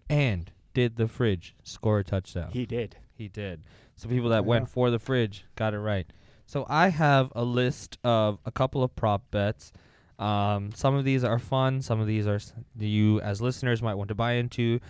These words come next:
Speaker 1: But I'm gonna read out the prop bet, and I want you to know which one you're going with,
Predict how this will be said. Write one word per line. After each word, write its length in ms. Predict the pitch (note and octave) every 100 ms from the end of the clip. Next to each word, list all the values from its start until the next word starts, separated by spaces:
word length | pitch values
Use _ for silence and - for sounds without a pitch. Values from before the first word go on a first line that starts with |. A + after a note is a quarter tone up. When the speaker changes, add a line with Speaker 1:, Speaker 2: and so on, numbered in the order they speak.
| - _ -
Speaker 1:
But 60 | G#2+
I'm 100 | A2+
gonna 160 | C3 B2+
read 160 | D3
out 120 | D#3+ D#3
the 60 |
prop 360 | C#3+ - A#2+ A2+ -
bet, 300 | G#2+ A#2 -
and 440 | C3 A2 G#2+ A2 G2
I 260 | A2+ A2 A2
want 380 | A2 A#2+ C3+ -
you 80 | B2+
to 140 | -
know 180 | A2+ G#2+
which 260 | G#2 A2 -
one 220 | A#2+ A2
you're 160 | G#2 G2+
going 400 | A2+ A#2 A#2 G#2+
with, 380 | G#2+ A#2 C3+